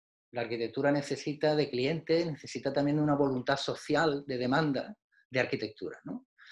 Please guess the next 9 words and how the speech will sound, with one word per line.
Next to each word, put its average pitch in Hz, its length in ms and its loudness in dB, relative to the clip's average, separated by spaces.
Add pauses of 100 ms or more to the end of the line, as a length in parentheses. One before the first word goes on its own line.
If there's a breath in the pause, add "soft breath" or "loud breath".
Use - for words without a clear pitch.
(560 loud breath)
Eh, - 320 -16 (360 loud breath)
hay 123 140 -2
contradicciones 147 580 2
de 156 100 6
todo 135 260 4
orden. 113 640 0 (320)
Yo 147 120 6
he 160 40 8
seguido 175 760 4